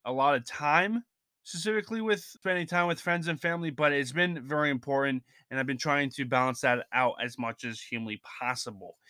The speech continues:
And it's really what I've been working on and ha-, will be working on for twenty twenty-three as well.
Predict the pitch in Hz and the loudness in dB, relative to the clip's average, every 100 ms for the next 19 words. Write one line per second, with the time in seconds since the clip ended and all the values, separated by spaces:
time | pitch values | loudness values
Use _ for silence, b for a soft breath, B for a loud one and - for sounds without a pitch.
0 | B B B B B _ _ _ _ _ | B B B B B _ _ _ _ _
1 | _ _ - 127 127 - - - - 151 | _ _ 0 4 4 0 -8 -12 -2 0
2 | 143 139 135 127 127 127 143 135 127 123 | 4 6 4 2 0 0 -2 0 2 2
3 | 117 113 113 - 147 - - 139 165 185 | 0 -4 -6 -4 -4 -4 -8 -2 0 2
4 | 156 135 127 - 131 120 113 117 - 127 | 0 0 -2 -2 -2 -2 -2 -6 -6 -4
5 | 120 120 107 101 - 120 107 98 - 98 | -4 -4 -6 -8 -10 -6 -6 -6 -10 -12
6 | 98 | -12